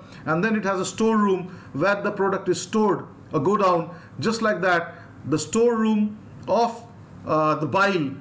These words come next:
produced by the liver cells is the gallbladder. Now I have a question over here. Do you know what is the inflammation of the gallbladder called?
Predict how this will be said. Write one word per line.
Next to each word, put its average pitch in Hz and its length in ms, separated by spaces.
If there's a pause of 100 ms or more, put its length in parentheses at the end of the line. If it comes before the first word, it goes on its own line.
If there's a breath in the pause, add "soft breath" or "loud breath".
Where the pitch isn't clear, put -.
produced 175 380
by 208 100
the 180 120
liver 175 200
cells 165 480 (220 loud breath)
is 220 240
the 190 100
gallbladder. 139 540 (800)
Now 214 260
I 190 120
have 190 160
a 190 60
question 180 360
over 143 140
here. 131 320 (1120 loud breath)
Do 190 160
you 269 160
know 208 360 (160 loud breath)
what 214 380
is 208 360
the 175 80
inflammation 202 680
of 165 120
the 156 60
gallbladder 143 500
called? 113 320